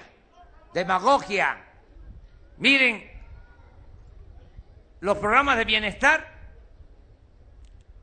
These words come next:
están llegando a la mitad de todos los hogares de México.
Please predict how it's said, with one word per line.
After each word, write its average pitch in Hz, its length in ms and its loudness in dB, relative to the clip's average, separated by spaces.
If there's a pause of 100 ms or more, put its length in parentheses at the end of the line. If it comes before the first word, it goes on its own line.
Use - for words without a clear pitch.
(260)
están 254 320 -2
llegando 277 720 -2
a 202 80 -2
la 214 120 0
mitad 226 380 2 (1120)
de 196 140 -4
todos 285 300 6
los 240 120 0
hogares 240 420 2
de 226 100 2
México. 214 460 -2